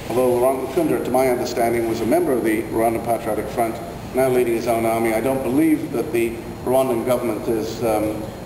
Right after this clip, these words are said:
ever charged him with desertion or anything like that. So the Rwanda story, I think, at the end of the day, is that the U S had a horse in that race. And the horse was the Rwanda Patriotic Front.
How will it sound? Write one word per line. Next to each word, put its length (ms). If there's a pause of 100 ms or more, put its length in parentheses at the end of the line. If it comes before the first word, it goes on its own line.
(160)
ever 240
charged 340
him 120
with 100
desertion 520
or 100
anything 320
like 220
that. 180 (1500)
So 120
the 100
Rwanda 400
story, 360
I 60
think, 480
at 120
the 100
end 200
of 60
the 80
day, 360
is 360
that 180
the 100
U 240
S 160
had 180
a 40
horse 340
in 100
that 220
race. 420 (720)
And 80
the 60
horse 240
was 120
the 60
Rwanda 300
Patriotic 400
Front. 340